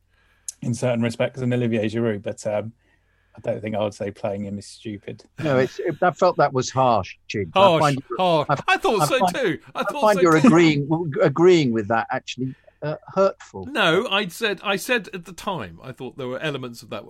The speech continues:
Speaker 3: that were harsh. I
Speaker 2: Yeah,
Speaker 3: agree.
Speaker 2: but, well,
Speaker 3: I
Speaker 2: as
Speaker 3: agree
Speaker 2: we
Speaker 3: with
Speaker 2: were
Speaker 3: the
Speaker 2: saying,
Speaker 3: gen-
Speaker 2: it was the wrong, wrong situation 'cause he thought absolutely, as, as I presume the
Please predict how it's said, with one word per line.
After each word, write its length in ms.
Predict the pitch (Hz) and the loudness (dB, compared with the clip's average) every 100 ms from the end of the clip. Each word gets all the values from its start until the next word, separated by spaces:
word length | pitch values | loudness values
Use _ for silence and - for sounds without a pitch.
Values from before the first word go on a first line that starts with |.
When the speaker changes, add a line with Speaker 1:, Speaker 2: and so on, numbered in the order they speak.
| 131 | -18
Speaker 3:
that 120 | 117 | -16
were 100 | 117 | -14
harsh. 340 | 107 117 90 - | -10 -8 -10 -10
I 120 | 160 | -6
Speaker 2:
Yeah, 120 | 160 | -2
Speaker 3:
agree. 120 | 208 170 | 2 2
Speaker 2:
but, 160 | 185 - | 2 -2
well, 100 | 247 | 2
Speaker 3:
I 40 | 214 | 4
Speaker 2:
as 60 | 226 | 4
Speaker 3:
agree 80 | 185 | 4
Speaker 2:
we 40 | 214 | 4
Speaker 3:
with 60 | 202 | 4
Speaker 2:
were 40 | |
Speaker 3:
the 40 | 185 | 6
Speaker 2:
saying, 60 | 226 | 6
Speaker 3:
gen- 80 | 185 | 6
Speaker 2:
it 80 | 180 | 4
was 120 | 160 | 4
the 100 | 190 | 4
wrong, 240 | 185 175 - _ | 4 2 -4 _
wrong 160 | 196 185 | 0 2
situation 580 | - 151 151 147 127 120 | 0 -2 2 2 2 -2
'cause 160 | 131 | 2
he 160 | 170 170 - | 2 2 2
thought 240 | 170 123 - | 2 2 0
absolutely, 640 | 127 - 120 120 123 87 | -4 -2 0 0 -2 -4
as, 220 | 98 135 | -2 0
as 200 | 131 127 | 0 -2
I 140 | 110 101 | -2 -4
presume 460 | - 104 98 117 | -4 -6 -2 -2
the 100 | 107 | -4